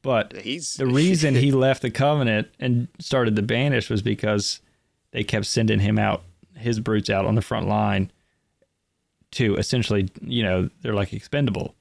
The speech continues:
Speaker 1: They're the Expendables. They just kept going out front line, expecting him never to come back. He kept coming back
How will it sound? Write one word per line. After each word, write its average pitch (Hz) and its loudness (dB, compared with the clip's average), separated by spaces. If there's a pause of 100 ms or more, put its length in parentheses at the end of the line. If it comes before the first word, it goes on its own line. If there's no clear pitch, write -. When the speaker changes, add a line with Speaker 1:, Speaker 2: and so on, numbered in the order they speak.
(180)
Speaker 1:
They're 113 -2
the 110 2
Expendables. 127 0
They 107 0
just 120 2
kept - -2
going 123 0
out 110 -2
front 113 -2
line, 117 0 (100)
expecting 120 -2
him 107 2
never 123 2
to 110 0
come 107 0
back. 113 0 (480)
He 117 -4
kept 113 -2
coming 104 2
back 107 -2